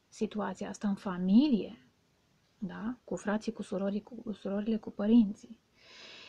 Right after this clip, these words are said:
Este un semn de apă și un semn de aer.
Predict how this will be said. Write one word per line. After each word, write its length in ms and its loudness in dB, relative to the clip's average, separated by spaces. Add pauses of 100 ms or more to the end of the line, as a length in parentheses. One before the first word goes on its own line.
(100)
Este 160 -4
un 80 4
semn 200 4
de 60 8
apă 200 2
și 120 0
un 60 6
semn 280 6
de 760 2
aer. 440 -2